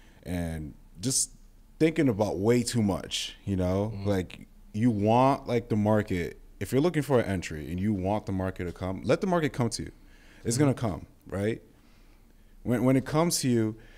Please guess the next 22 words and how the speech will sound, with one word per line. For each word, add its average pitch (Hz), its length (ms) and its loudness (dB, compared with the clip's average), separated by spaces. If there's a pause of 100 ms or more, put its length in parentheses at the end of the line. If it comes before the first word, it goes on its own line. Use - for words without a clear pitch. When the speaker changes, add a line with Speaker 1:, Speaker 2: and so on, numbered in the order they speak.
(160)
Speaker 1:
that 143 220 6
is 143 180 0
where 127 200 4
you 117 160 4
wanna 104 240 0
react. 87 420 -4 (400)
'Cause 113 140 2
there's 120 180 4
a 131 60 0
lot 139 160 6
of 156 60 -2
people 131 280 -2
that 113 100 4
are 101 40 -2
just 113 320 -4
always 113 380 2
chasing - 400 -2
for - 140 -8
trades. - 540 -6 (420)
Always 120 280 4
chasing 90 380 -2
it. - 100 -14